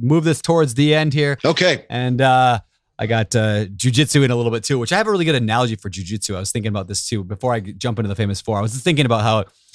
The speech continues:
Speaker 1: so David and I have been, we're, we're starting our jujitsu process and we're, like, working on this wrestling stuff. And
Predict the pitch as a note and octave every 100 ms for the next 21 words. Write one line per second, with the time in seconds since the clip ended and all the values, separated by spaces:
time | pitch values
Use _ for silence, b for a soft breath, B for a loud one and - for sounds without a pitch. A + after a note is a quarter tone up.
0 | b C#3+ C3 C#3 A2 D#3+ D3+ C3+ B2+ A2+
1 | G#2 G2 G#2+ G2 G2+ G#2+ B2 - D3+ C#3+
2 | B2+ A2+ - A2 A2 - G#2 - G#2+ -
3 | G#2+ - G2+ G2 G#2 F#2+ A2+ A2 G#2 G#2
4 | - G#2+ - A2 G#2 - G#2 G2+ _ B
5 | B C#3 D#3+ D3